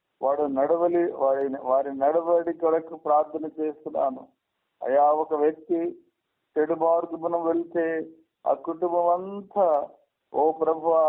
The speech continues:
ఎంతో బాధపడుతూ ఉంటారు. నాయనా, మీకు స్తోత్రములు. ఒక కుటుంబంలో ఒక, ఒక మంచి వ్యక్తి, అయ్యా, ఓ ప్రభువా, జీవిస్తుంటే ఆ కుటుంబం క్షేమంగా, సంతోషమా, ఆనందంగా ఉంటున్నారు.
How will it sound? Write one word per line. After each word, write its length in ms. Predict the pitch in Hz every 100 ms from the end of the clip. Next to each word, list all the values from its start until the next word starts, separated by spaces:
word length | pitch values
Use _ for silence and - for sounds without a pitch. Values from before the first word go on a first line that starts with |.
| 151
ఎంతో 420 | 147 156 - 185 180
బాధపడుతూ 720 | 175 160 165 165 165 165 165 165
ఉంటారు. 380 | 156 143 113 - _ _ _ _ _ _ -
నాయనా, 320 | 135 143 156 156
మీకు 260 | 156 151 156
స్తోత్రములు. 720 | - 160 160 165 160 151 120 120 _ _ _ -
ఒక 180 | - 151
కుటుంబంలో 640 | 143 160 170 170 170 175 175
ఒక, 140 | 175
ఒక 240 | 165 156 160
మంచి 420 | 151 165 185 - 202
వ్యక్తి, 440 | 190 185 - 175 151 - _ _ _ _
అయ్యా, 220 | 131 147 147
ఓ 100 | 139
ప్రభువా, 480 | 139 143 147 151 156 147
జీవిస్తుంటే 920 | 143 175 185 202 - 196 190 190 180 135 - _ _ _ _
ఆ 80 | 127
కుటుంబం 540 | 131 160 151 160 160 147
క్షేమంగా, 800 | 147 - 160 165 165 160 156 151 151 - _ _ _ _
సంతోషమా, 800 | 156 175 165 170 170 165 156 160 147 147 - _ _ -
ఆనందంగా 760 | 139 170 175 170 165 160 160 156
ఉంటున్నారు. 580 | 151 151 135 120 107